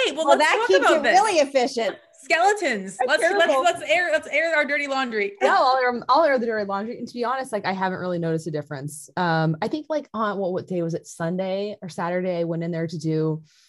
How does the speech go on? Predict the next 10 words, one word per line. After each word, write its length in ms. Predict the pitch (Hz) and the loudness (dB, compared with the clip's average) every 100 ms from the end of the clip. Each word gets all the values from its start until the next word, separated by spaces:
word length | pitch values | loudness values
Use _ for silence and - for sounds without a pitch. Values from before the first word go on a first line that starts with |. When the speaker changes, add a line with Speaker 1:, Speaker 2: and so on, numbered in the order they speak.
| - - | -20 -8
Speaker 3:
my 320 | 165 165 160 | -6 -4 -4
lower 300 | 160 160 165 | -2 -2 -2
body 260 | 165 156 160 | -2 -4 -6
quad 280 | 160 147 151 | -6 -6 -4
dominant 340 | 170 185 196 | -6 -6 -8
workout. 400 | 196 202 233 240 | -8 -6 -2 -2
And 80 | 226 | -4
I 60 | 220 | -8
was 100 | 226 | -8
like, 160 | 254 | -10